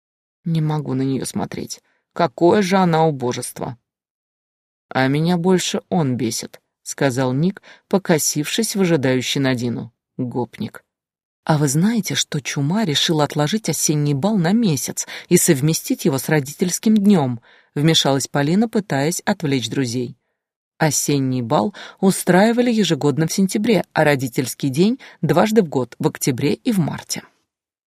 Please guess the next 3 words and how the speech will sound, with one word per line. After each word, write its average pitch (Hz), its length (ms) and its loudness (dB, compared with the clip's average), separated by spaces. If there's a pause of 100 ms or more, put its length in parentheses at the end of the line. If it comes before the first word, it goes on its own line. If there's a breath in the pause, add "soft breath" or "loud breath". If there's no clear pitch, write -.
(300)
Увеселительные 160 920 6
мероприятия 165 840 2
проводились 220 840 4